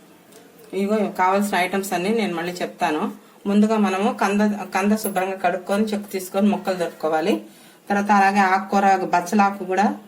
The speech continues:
శుభ్రంగా బాగు చేసుకొని నే-, నీళ్ళతో శుభ్రంగా వాష్ చేసి తీసుకోవాలి. ముందుగా మనం ఈ కంద, బచ్చలి రెండు కలిపి కుక్కర్లో పెట్టుకుందాం.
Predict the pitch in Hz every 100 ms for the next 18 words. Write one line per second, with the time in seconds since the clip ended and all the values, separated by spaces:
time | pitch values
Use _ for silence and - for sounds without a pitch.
0 | - 180 180 196 185 180 175 180 185 -
1 | - 202 311 - - - - - 190 185
2 | 180 180 185 208 208 208 - 180 190 175
3 | 180 208 196 180 - 156 - 175 156 165
4 | - - - - - - 226 240 240 220
5 | 208 226 202 202 196 185 190 202 220 220
6 | 208 202 208 208 185 202 208 185 202 226
7 | 359 349 - - 202 202 220 190 165 -
8 | 170 170 320